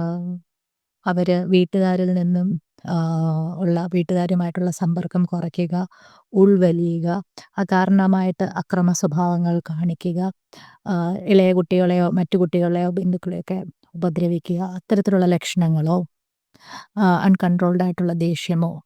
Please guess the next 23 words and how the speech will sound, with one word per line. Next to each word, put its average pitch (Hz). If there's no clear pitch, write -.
ഒക്കെ 185
കാണിക്കുന്നുണ്ട് 165
എങ്കിൽ 170
ശ്രദ്ധിക്കേണ്ടതായിട്ടുണ്ട്. 160
അവരെ 175
അടുത്ത് 170
വിളിച്ചിരുത്തി 165
സംസാരിക്കേണ്ടതായിട്ടുണ്ട്. 170
പിന്നെ 240
ഇത്തരത്തിലുള്ള 254
ഒരു 254
പ്രശ്നം 269
എന്താന്ന് 233
വെച്ചാൽ 214
ഈ 214
ചെറിയ 233
പ്രായത്തിൽ, 190
അതായത് 180
പത്ത് 196
വയസ്സിലൊക്കെ 196
എന്ന് 202
പറയുമ്പോൾ 190
നമ്മളുടെ 180